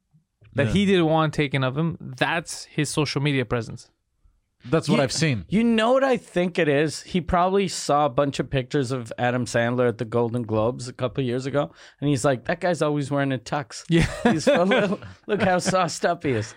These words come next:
Speaker 1: He thinks he's James Bond.
Speaker 3: <laughs> He's dripping.
Speaker 1: Yeah, he's dripping. He's, he's a secret agent. Give us an example of, of, uh, Sandler dripping.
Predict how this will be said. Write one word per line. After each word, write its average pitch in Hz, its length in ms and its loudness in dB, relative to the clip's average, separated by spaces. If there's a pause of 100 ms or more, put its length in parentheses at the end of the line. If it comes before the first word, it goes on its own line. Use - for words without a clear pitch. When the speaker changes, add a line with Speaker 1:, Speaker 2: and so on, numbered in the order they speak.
Speaker 1:
He - 40 -18
thinks 208 200 0
he's 196 100 2
James 185 240 2
Bond. 160 320 0 (120)
Speaker 3:
<laughs> - 160 -20
He's 160 220 2
dripping. 131 400 -2 (260)
Speaker 1:
Yeah, 170 180 4
he's 127 180 0
dripping. 185 260 4
He's, 160 80 4
he's 165 160 2
a 165 320 2
secret 208 380 0
agent. 131 260 -2 (2250)
Give 170 120 2
us 170 100 -2
an 175 80 2
example 139 440 0
of, 110 180 -4 (160)
of, 120 280 -4
uh, 117 100 0
Sandler 117 380 -4
dripping. 113 360 -4